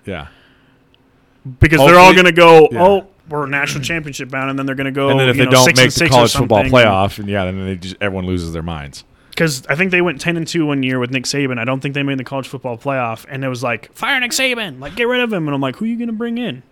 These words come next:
Speaker 1: Right,
Speaker 2: And then,
Speaker 1: who's
Speaker 2: like, the next, like, five years, you win national championships.
Speaker 1: Yeah.
Speaker 2: What the fuck? What do you mean?
Speaker 1: <laughs> Yeah.
Speaker 2: Fire Nick Saban. You're ten and two.
Speaker 1: <laughs>
Speaker 2: But,
Speaker 1: Oh, man.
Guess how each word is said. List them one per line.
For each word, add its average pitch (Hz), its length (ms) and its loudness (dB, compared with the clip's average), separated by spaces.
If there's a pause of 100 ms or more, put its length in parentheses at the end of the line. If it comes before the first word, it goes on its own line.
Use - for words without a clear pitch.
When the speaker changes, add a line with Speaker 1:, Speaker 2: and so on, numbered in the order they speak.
(140)
Speaker 1:
Right, 139 260 4
Speaker 2:
And 185 100 0
then, 196 120 4
Speaker 1:
who's 196 60 4
Speaker 2:
like, 190 120 4
the 185 120 2
next, 196 220 0
like, 190 140 -2
five 196 280 -2
years, 190 220 -2
you 151 60 -4
win 160 100 -4
national 165 300 -4
championships. 127 460 -4
Speaker 1:
Yeah. - 40 -4
Speaker 2:
What - 80 -6
the - 60 -8
fuck? 139 320 -4
What 147 140 -8
do 180 60 -6
you 185 60 -4
mean? 135 280 -6
Speaker 1:
<laughs> - 40 -20
Yeah. 139 120 -12 (140)
Speaker 2:
Fire 165 220 0
Nick 147 160 -2
Saban. 135 240 -6
You're 139 80 -4
ten 202 200 -4
and 185 100 -4
two. 131 260 -6 (140)
Speaker 1:
<laughs> 143 60 0 (2500)
Speaker 2:
But, 143 200 -4
Speaker 1:
Oh, 120 280 -6
man. 92 420 -14